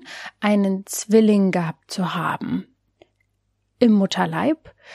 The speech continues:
Das kommt wirklich sehr häufig vor, viel häufiger, als wir vermuten. Und, ähm, ja, das rückt auch erst, mm, so mehr in den Fokus, äh, seit ein paar Jahren auch in Therapien und bei Therapeuten.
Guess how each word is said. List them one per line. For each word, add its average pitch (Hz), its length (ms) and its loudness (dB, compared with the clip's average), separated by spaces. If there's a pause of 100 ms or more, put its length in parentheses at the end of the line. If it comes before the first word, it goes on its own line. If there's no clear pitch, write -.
(120)
Das - 200 -4
kommt 214 300 -2
wirklich 226 580 2
sehr 247 280 0
häufig 285 460 0
vor, 247 460 -4
viel 330 400 2
häufiger, 202 520 2
als 196 260 -4
wir 208 120 0
vermuten. 214 720 0 (440)
Und, 226 600 4
ähm, 214 720 2 (240)
ja, 214 160 4
das 214 240 -4
rückt 262 240 -2
auch 240 200 -2
erst, - 520 -8
mm, - 220 -8
so 220 140 -2
mehr 214 340 4
in 220 80 2
den 208 240 0
Fokus, 277 680 -2
äh, 233 640 -2
seit 226 240 0 (200)
ein 226 160 -6
paar 220 260 4
Jahren 214 440 4
auch 202 240 -2
in 208 220 -4
Therapien 269 720 2
und 202 120 0
bei 214 120 -2
Therapeuten. 240 920 0